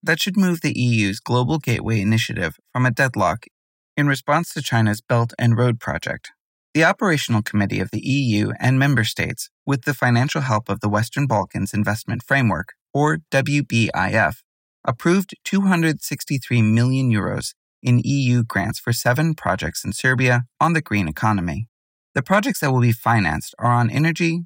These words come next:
environment, and transport infrastructure, and the plan is to rebuild the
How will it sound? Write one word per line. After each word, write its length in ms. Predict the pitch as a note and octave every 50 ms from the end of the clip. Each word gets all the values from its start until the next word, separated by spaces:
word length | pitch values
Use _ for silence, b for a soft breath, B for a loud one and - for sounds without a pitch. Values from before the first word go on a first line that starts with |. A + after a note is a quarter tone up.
| - _
environment, 640 | - E3 D#3+ C#3 G#2 G2 F#2+ F#2+ F#2+ F#2 E2+ - - - _
and 100 | - B2+
transport 540 | B2 - D#3 D3 D3+ D3+ - - - B2 A#2 -
infrastructure, 760 | C3+ C#3+ - - A2 - - D#2 - - - - - G#2 - _ _ _ _ _ _ _ _ -
and 140 | G#3+ G#3+ E3+
the 60 | D3+
plan 340 | D3+ - G3 G3 G3+ F#3+ E3
is 160 | C3+ B2 -
to 160 | - - -
rebuild 460 | B2 D#3+ G3 F#3+ - C3+ B2 B2 A2+
the 160 | - B2 B2